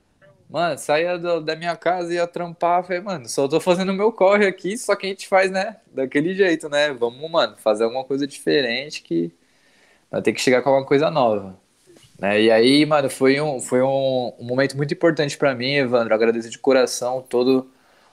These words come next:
toda, mano, todo salve, toda a compreensão também, né? De nós fazer algumas coisas, a gente conseguiu, mano, fazer coisas diferentes.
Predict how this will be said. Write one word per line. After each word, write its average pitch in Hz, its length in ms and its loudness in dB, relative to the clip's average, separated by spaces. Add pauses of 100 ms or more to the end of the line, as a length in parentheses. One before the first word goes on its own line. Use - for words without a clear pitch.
(120)
toda, 120 540 4
mano, 123 240 -4
todo 127 180 0
salve, 123 600 2
toda 117 180 -2
a 123 40 -4
compreensão 127 680 -8
também, 120 440 -4
né? 139 280 -6 (580)
De 107 100 -6
nós 110 180 -2
fazer 110 200 0
algumas 110 260 -6
coisas, 117 260 0
a 120 40 -2
gente 117 180 -10
conseguiu, 117 480 0
mano, 117 380 -2 (100)
fazer 110 200 2
coisas 113 280 0
diferentes. 117 800 -4